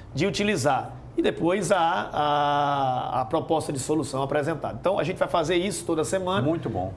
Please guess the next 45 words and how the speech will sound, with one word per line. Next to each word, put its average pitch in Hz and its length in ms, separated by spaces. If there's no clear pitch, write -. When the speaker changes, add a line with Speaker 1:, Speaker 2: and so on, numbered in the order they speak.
Speaker 1:
Obviamente 170 560
que 175 80
levando 165 320
vocês, 151 520
não 147 100
é 151 60
isso? 131 160
Aqui 135 140
a 147 60
gente 143 180
não 147 120
tem 151 140
um 139 80
tempo, 151 400
é, 127 400
é 127 80
necessário 143 560
pra 135 100
fazer 139 240
uma 135 240
grande 156 420
elucubração 151 560
sobre 151 300
o - 20
tema, 196 320
mas - 140
trazer 143 260
pra 139 120
vocês, 135 340
claro, 135 300
tudo 160 260
isso 156 240
e 165 80
demandá-los, 147 840
né, 147 180
pra 151 220
uma 147 160
temática 147 420
que - 100
possivelmente 143 640
pode 131 200
ser 131 100
a - 40
do 127 100
enem. 120 220